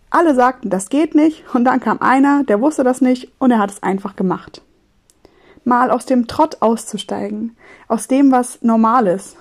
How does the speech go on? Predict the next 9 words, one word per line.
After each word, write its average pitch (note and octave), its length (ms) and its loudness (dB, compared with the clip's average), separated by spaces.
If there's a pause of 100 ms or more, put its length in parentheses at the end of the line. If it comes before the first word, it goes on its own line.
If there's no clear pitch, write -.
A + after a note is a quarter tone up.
(260)
okay, G3 380 -6 (360)
vielleicht G#3+ 520 -2
normal A3+ 320 2
geworden A#3 440 2
ist, - 400 -6
eine A3+ 200 2
Gewohnheit, A3 720 2 (320)
eine A#3 160 2
Routine, D#4+ 640 2